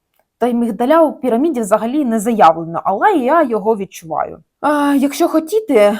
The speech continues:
можна знайти аспект, е, ну, такої лялькової резини. Знаєте, такі нові резинові ляльки так пахнуть. Але це якщо шукати і мати гарну фантазію, бо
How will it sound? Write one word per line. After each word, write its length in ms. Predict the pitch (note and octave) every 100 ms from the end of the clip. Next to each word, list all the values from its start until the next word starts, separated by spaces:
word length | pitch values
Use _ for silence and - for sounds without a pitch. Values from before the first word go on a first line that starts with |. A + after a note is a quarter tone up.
| G#3+
можна 380 | C4 C#4+ E4 C4+
знайти 480 | B3 A#3+ A#3+ D#4+ -
аспект, 600 | G3+ - D4 E4 D#4+ -
е, 440 | G#3+ G#3 G3 F3 -
ну, 100 | A#3+
такої 280 | C4 A3 G3+
лялькової 600 | A3 - F4 B3+ B3 A#3+
резини. 560 | A#3 F3 G3 E3 D#3
Знаєте, 400 | E3 C4+ D#4+ G#3+
такі 520 | G3+ G3 G3+ G3 F#3
нові 680 | F#3+ G#3+ G#3 C#4 E4 D#4+ A#3 F#3+
резинові 560 | G#3 A3 B3+ G#3+ G#3+
ляльки 400 | G3 E3 D#3+ D#3 -
так 280 | E3+ - D#3 -
пахнуть. 540 | D#3+ - - - _ _ _
Але 340 | A3 F#4 A#4
це 220 | A4 E4+
якщо 340 | D#4+ D4+ - C#4
шукати 600 | - C4+ D#4 G#4 G#4+ B3+
і 200 | B3+ B3
мати 440 | A3 D4+ D4+ A3+
гарну 440 | F3+ G#3 A3 G#3 G#3+
фантазію, 760 | A3 G3+ F3 D#3 E3 E3+ E3
бо 540 | E3 G3+ D#4+ D#4+ D4